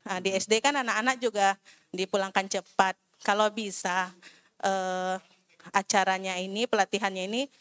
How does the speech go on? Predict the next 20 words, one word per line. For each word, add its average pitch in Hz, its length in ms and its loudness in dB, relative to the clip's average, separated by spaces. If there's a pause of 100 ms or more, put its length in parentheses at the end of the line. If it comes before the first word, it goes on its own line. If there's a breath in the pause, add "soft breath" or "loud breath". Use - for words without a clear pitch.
(160)
berkelanjutan 196 960 2 (280)
dan 196 240 2
diadakan 196 520 2
tidak 214 320 0
di 202 120 -2
hari 202 200 0
Sabtu, 190 560 -2
Ustadz. - 400 -2 (800)
Biar 190 280 -2
kita 196 280 0
tidak 190 360 0
berpikir 196 400 -2
panjang 196 520 0
dan 208 160 -2
tidak 196 300 0
ada 196 460 2 (200)
ini 214 320 -6
ya, 196 80 0 (720 soft breath)
eh, 196 320 -2
<laughs> - 400 -4